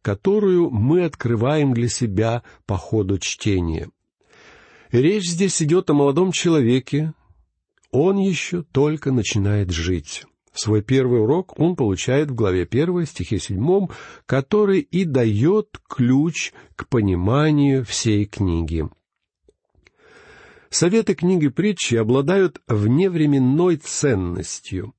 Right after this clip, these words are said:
Они действительны как для Ветхого, так и для Нового Завета, как в Древнем, так и в современном Иерусалиме. Эта книга приносит пользу всем.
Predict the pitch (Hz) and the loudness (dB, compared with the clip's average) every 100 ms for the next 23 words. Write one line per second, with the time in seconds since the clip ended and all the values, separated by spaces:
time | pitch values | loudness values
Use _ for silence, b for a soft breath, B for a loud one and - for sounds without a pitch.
0 | _ _ - 127 135 143 147 - 180 175 | _ _ -2 2 2 0 -4 -2 -2 0
1 | 165 143 - - 175 165 165 156 156 - | 0 0 -2 -2 -2 0 0 2 0 -2
2 | 139 139 139 - _ _ 139 147 - - | -6 -6 -8 -12 _ _ -4 -4 -6 -4
3 | 147 127 139 131 123 127 117 110 113 107 | -2 2 2 4 4 4 2 2 0 2
4 | 107 104 104 107 104 B B - 82 80 | 2 2 0 -2 -6 B B -8 -6 -4
5 | 80 123 170 180 180 175 170 _ _ 101 | 0 2 2 2 2 0 -4 _ _ -2
6 | 110 - 101 - - 87 90 92 147 170 | -2 -2 -4 -4 -2 -2 0 2 2 2
7 | 147 139 - 101 92 92 92 85 85 80 | 2 0 0 0 0 -2 -4 -4 -4 -4
8 | 80 - _ B B B 110 127 135 196 | -8 -12 _ B B B -2 -2 0 2
9 | 208 123 92 92 _ _ 131 160 190 - | 2 2 -2 -4 _ _ 0 2 2 -2
10 | 147 170 185 160 160 - 190 156 92 | -4 0 0 -2 -6 -2 -2 0 -4